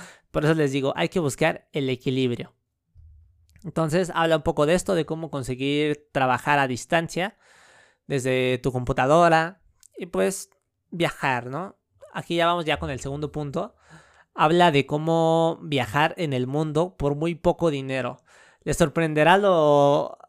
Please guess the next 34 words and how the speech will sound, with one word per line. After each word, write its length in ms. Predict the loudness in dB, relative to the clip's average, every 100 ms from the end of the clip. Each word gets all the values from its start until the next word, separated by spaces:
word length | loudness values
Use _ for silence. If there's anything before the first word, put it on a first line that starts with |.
| _
o 80 | -2
sea, 120 | 0
yo 100 | 2
igual 500 | 2 4 4 2 -2 _ _ -6
me 100 | -4
asombré 340 | -2 -2 2
bastante 440 | 2 2 2 0 0
cuando 240 | 0 0
leí 240 | 0 2
esto, 400 | 0 -2 -6 -8 _ _ _
pero 200 | 0 0
sí, 340 | 0 -4 -6 _ _ -20 _ _ _ _
puedes 300 | 4 6 6
viajar 320 | 4 2 2 2
a 80 |
cualquier 300 | 2 0 0
parte 220 | 0 0 0
del 120 | 0
mundo 220 | -4 -2
básicamente 600 | -2 -2 -4 -4 -4 -6
con, 400 | -2 -2 0 -2
con 140 | -4 0
poco 260 | 2 2
dinero. 420 | 2 2 4 4
O 80 | 4
sea, 420 | 4 4 4 0 -6 -20 _ _ _
realmente 640 | 4 6 6 2 2 2
no 80 | 2
es 80 | 0
tan 140 | 0
necesario 420 | -2 -2 -2 0 2
llevar 280 | 2 0
tanto 260 | 0 -2 -2
dinero. 600 | -4 -4 -2 0 -2